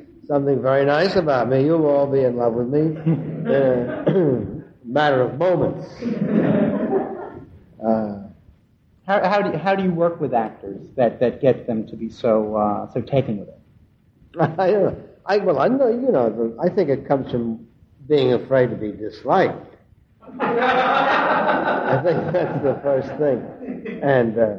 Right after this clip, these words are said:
Speaker 1: what you realize is that sooner or later you have to, um, <clears throat> you have to come clean with them. And, uh, then they don't like you as much.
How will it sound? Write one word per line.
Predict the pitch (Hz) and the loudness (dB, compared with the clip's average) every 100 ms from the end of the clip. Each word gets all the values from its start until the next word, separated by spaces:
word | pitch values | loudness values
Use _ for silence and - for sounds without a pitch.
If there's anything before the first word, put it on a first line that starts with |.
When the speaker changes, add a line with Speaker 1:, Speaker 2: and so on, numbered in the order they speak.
| 95 - _ _ - | -10 -20 _ _ -12
Speaker 1:
what | 127 143 160 | -6 -2 -2
you | 156 151 | 0 0
realize | 160 202 180 151 147 135 | 2 2 2 2 2 0
is | 139 139 | 0 -2
that | 135 | 0
sooner | 185 190 151 | 0 2 2
or | 135 | 2
later | 151 180 143 117 | 2 2 2 2
you | 117 127 | 2 2
have | 123 135 131 - | 2 2 0 -4
to, | 127 120 120 | -2 2 2
um, | 107 101 98 - _ _ _ _ _ _ _ _ _ _ - | 0 -4 -10 -18 _ _ _ _ _ _ _ _ _ _ -2
<clears throat> | 170 175 139 123 127 | 0 2 0 -2 -2
you | 131 | 0
have | 143 135 | 0 -2
to | 120 | -6
come | - 143 127 - | -2 0 0 -4
clean | 151 160 110 - - - - | 0 2 0 -6 -14 -20 -12
with | 117 117 | -8 -8
them. | 113 110 - - _ _ _ _ _ - | -10 -14 -18 -20 _ _ _ _ _ -2
And, | 131 127 120 | 0 2 2
uh, | 123 120 117 117 - | 2 4 0 -4 -10
then | 127 131 139 | -6 0 2
they | 131 | 2
don't | 120 113 113 | 2 0 0
like | 120 117 113 | 0 0 -2
you | 110 | -8
as | 104 131 | -6 -4
much. | 165 95 | -2 -2